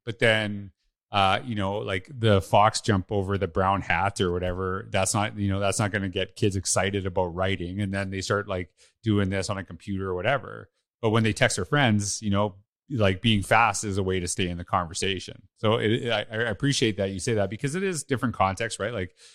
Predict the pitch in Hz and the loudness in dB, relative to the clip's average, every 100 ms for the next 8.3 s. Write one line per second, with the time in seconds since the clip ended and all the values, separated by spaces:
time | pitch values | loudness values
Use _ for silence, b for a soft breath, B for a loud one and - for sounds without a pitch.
0 | b b 123 123 117 113 113 - 104 92 | b b 8 8 8 6 2 0 -2 -2
1 | 107 104 110 104 98 98 101 - 107 92 | 0 2 2 0 -2 -2 -2 -2 -4 -2
2 | 101 101 104 101 98 98 98 - 90 95 | 0 2 2 -2 -4 -6 -4 -4 0 2
3 | 95 95 98 98 80 98 95 98 104 98 | 2 2 -2 -4 -4 0 0 0 -2 -2
4 | 95 - 101 95 90 95 98 95 101 98 | -4 -6 -6 -6 -2 0 0 -4 -4 -2
5 | 95 95 - 95 95 95 82 117 135 117 | -2 -4 -4 -4 -4 -4 4 4 6 2
6 | 98 95 95 _ _ _ _ _ _ _ | 2 0 -6 _ _ _ _ _ _ _
7 | 131 139 143 123 110 110 107 101 131 107 | 4 8 10 8 6 0 0 2 2 2
8 | 101 101 | 0 0